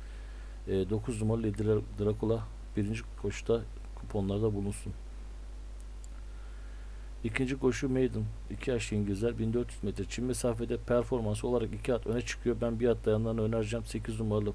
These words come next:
Patricia ve dokuz numaralı Sordi Paris. Burada, e, performans olarak ön plana çıkan safkanlar. Bir numaralı Alikon Nurettin Şen'le, e, üçüncü olarak buraya eklenmesini istiyorum. İlk koşuda dördüncü olduğu koşuda, e, iki tane at,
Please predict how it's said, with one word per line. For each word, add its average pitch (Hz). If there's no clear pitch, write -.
Patricia 117
ve 98
dokuz 110
numaralı 110
Sordi 113
Paris. 120
Burada, 117
e, 104
performans 110
olarak 113
ön 117
plana 107
çıkan -
safkanlar. 120
Bir 120
numaralı 110
Alikon 120
Nurettin 107
Şen'le, 123
e, 90
üçüncü 95
olarak 113
buraya 110
eklenmesini 110
istiyorum. 92
İlk 107
koşuda 104
dördüncü 107
olduğu 107
koşuda, 107
e, 90
iki -
tane 107
at, -